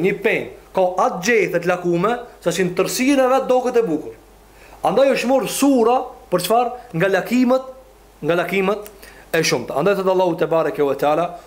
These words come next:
"Wa laqad khalaqnakum thumma sawwarnakum." Kjo argumenton se emri s-, Musawwir është më,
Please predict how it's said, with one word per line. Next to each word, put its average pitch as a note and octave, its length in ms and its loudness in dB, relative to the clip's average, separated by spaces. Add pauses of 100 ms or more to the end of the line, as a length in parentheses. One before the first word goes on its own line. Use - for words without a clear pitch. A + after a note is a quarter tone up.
"Wa D3 120 2
laqad E3 320 0
khalaqnakum G#3 1000 0 (340)
thumma A#3+ 640 0 (340)
sawwarnakum." C#3 720 -2 (260)
Kjo D#3+ 100 0
argumenton E3 500 0
se E3+ 220 -2
emri F3 380 0
s-, - 200 -10 (460)
Musawwir A3 560 2 (300)
është F#3 280 0
më, D#3+ 340 0